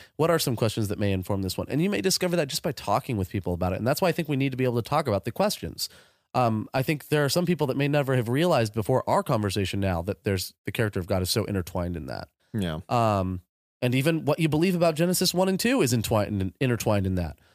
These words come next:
Speaker 1: If you
Speaker 2: Yeah.
Speaker 1: believe Genesis one and two is literal, um, there's a
Speaker 2: That
Speaker 1: lot
Speaker 2: has
Speaker 1: of,
Speaker 2: implications
Speaker 1: that has
Speaker 2: for
Speaker 1: implication for the L G B T Q plus question.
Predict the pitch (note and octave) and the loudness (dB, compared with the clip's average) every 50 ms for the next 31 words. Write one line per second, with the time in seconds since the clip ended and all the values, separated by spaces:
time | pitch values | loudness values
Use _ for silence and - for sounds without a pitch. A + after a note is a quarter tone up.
0 | _ _ - A2+ E3+ - G3+ G#3 F#3+ D3+ F#3+ G3 F#3+ D#3+ F3 D#3+ F3+ F#3+ F3 E3+ | _ _ 2 2 4 4 4 4 4 4 2 2 4 2 2 2 2 0 0 0
1 | - F#3+ D#3+ B2+ B2+ B2+ D3+ F#3 G#3+ F3 B2+ B2 E3 E3+ - _ _ _ _ _ | 2 0 0 2 2 0 2 2 4 4 4 2 2 0 -4 _ _ _ _ _
2 | _ _ - C#3 C#3+ C#3 C3 B2+ A#2+ A#2 A2+ A2 - C3 C3 B2+ A#2 B2+ B2 C3 | _ _ 0 2 4 4 4 4 4 2 0 0 0 2 2 2 2 2 2 4
3 | C3+ C3 C#3 C#3 B2+ C3+ C#3 C3 B2 B2 A2 - C#3 C3+ C#3 B2+ - - D3 D3 | 4 6 4 4 4 2 2 2 0 0 0 0 0 0 0 0 0 2 4 4
4 | D3 D#3 E3+ C#3+ D3+ G#2 G2+ F3 D#3 - C3 C3 C3 E3+ D3+ D3 C#3+ C#3+ C#3 C3+ | 4 4 4 4 2 2 2 2 2 2 2 2 2 0 -2 0 2 2 2 2
5 | C3+ C3 C3+ D3+ C#3+ - - D3+ C3 - E3+ E3 - - F3+ F3+ - - G#3+ A#3+ | 2 0 -2 -2 -2 0 -2 -2 0 0 -2 0 2 0 0 0 2 0 0 0
6 | - - - F2 E2 | 0 -2 -4 -4 -4